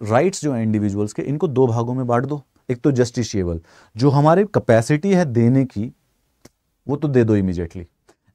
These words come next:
And then जो राइट्स actually में और देने चाहिए पर हमारी कैपेसिटी अभी देने की नहीं है, उनको लिख तो दो कम से कम। So that is what happened कि फंडामेंटल राइट्स थे पार्ट थ्री में,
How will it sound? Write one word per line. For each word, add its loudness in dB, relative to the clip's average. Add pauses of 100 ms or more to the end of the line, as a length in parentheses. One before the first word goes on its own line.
And 6
then 2 (500)
जो 4
राइट्स 2
actually -4
में -2 (140)
और 4
देने 2
चाहिए -2
पर -4
हमारी -4
कैपेसिटी -6
अभी -2
देने -2
की -4
नहीं 0
है, -6 (600)
उनको 2
लिख 4
तो 2
दो 2
कम -4
से -10
कम। -12 (560)
So 2
that 6
is 0
what 2
happened -2 (240)
कि -2
फंडामेंटल 0
राइट्स 0
थे 0 (560)
पार्ट 2
थ्री -2
में, -6